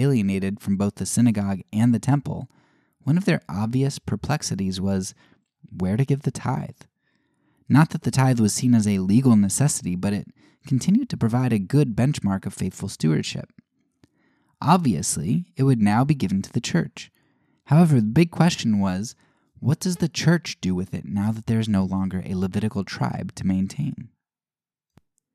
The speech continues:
This was no easy decision to make. Church funds were not seen simply as revenue to be spent as needed. The incident with Ananias and Sapphira was an indication of how seriously God viewed the issue.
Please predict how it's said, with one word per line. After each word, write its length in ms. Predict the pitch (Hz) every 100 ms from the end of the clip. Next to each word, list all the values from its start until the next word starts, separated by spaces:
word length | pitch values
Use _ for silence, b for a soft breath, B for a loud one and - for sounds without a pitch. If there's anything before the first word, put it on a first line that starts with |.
| _ _ _ _ _ _
This 240 | 127 156 -
was 280 | 139 104 104
no 260 | 123 143
easy 400 | - 139 127 123
decision 580 | 101 95 - 110 101 85
to 140 | - 95
make. 440 | 117 - - _ _ _ _ _ _
Church 300 | - 170 -
funds 300 | - 147 131
were 100 | 107
not 320 | 113 117 -
seen 420 | - - 143 95 92
simply 400 | - 110 - 92
as 140 | 85
revenue 400 | 95 117 98 85
to 120 | -
be 120 | 85
spent 380 | 82 - 92 85
as 120 | 80
needed. 480 | 90 110 113 - - - _ _ _ _ _ _ _
The 140 | 131
incident 440 | 165 180 180 170 - _
with 540 | 107 110 113 - - _ -
Ananias 560 | 117 120 117 101 101
and 120 | 104 -
Sapphira 500 | - 117 104 92 82
was 240 | 95 92
an 160 | 101 -
indication 540 | 139 170 139 113 104
of 80 | 98
how 160 | 110 104
seriously 680 | - - 196 139 98 101 90
God 340 | 92 92 90
viewed 280 | 120 123 87
the 180 | 82 113
issue. 380 | 113 - -